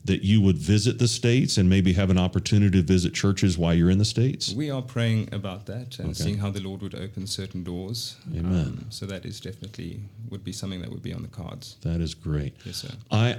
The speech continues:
Speaker 1: I honestly, and again, I'm not the one who knows all missions, but I, I cannot think of anybody right now going to the Congo.
Speaker 2: Mm.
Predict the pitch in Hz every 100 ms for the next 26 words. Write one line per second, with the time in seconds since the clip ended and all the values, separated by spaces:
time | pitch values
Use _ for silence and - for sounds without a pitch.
0 | 113 123 131 113 113 120 107 101 90 85
1 | 78 92 85 101 87 92 95 92 87 -
2 | - - - 87 90 92 82 87 90 85
3 | 80 87 85 95 82 78 78 73 80 78
4 | 82 90 90 - 87 - 101 90 90 -
5 | 98 85 78 85 90 87 80 78 80 85
6 | 78 78 80 80 73 78 76 73 65 -
7 | 85